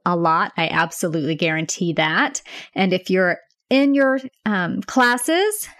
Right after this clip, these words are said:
and you're struggling or you're finding that you don't have enough hours in the day to do everything that you need to do, then I invite you to check out my premium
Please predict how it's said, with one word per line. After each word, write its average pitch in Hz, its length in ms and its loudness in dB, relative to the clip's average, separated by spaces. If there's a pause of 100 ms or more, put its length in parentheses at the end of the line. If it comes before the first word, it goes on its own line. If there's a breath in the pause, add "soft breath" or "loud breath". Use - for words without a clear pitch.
(120)
and 175 120 -4
you're 160 100 -4
struggling 214 800 -2
or 165 120 -2
you're 165 120 -2
finding 165 380 -2
that - 120 -4
you 196 100 -4 (100)
don't 254 300 0
have 196 360 0
enough 165 260 -2
hours 165 420 -2
in 165 120 -4
the 160 80 -2
day 160 260 0
to - 160 -4
do 196 220 0
everything 170 560 -4
that 156 160 -2
you 160 80 -4
need 156 240 -4
to - 100 -6
do, 185 340 0 (400 loud breath)
then 196 120 0
I 190 60 2
invite 180 340 0
you 190 100 0
to 170 80 -2
check - 400 -4
out 175 320 0 (300 loud breath)
my 180 220 0
premium 226 640 0